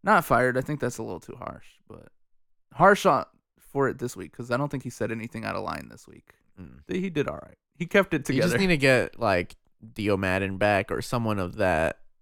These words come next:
Speaker 2: like, how he would react to s-, stuff Jerry would say, where he would either not react to it or, like, once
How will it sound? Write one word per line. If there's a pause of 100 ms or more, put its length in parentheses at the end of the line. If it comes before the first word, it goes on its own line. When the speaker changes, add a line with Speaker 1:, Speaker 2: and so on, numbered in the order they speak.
(120)
Speaker 2:
like,
how
he
would
react
to
s-,
stuff
Jerry
would
say,
where
he
would
either
not
react
to
it
or,
like,
once